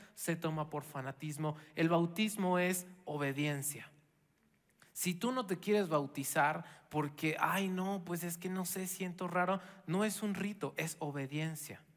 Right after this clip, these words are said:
Ahora, Juan capítulo tres, versos veintidós y veintitrés dice, "Después de esto, Jesús vino con sus discípulos a la tierra de Judea y estaba allí con ellos y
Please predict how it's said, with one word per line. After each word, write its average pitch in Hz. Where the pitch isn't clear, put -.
Ahora, 156
Juan 208
capítulo 180
tres, 185
versos 165
veintidós 170
y 180
veintitrés 170
dice, 190
"Después 220
de 220
esto, 226
Jesús 180
vino 208
con 185
sus 170
discípulos 160
a -
la 147
tierra 214
de 214
Judea 190
y 170
estaba 190
allí 190
con 190
ellos 170
y 262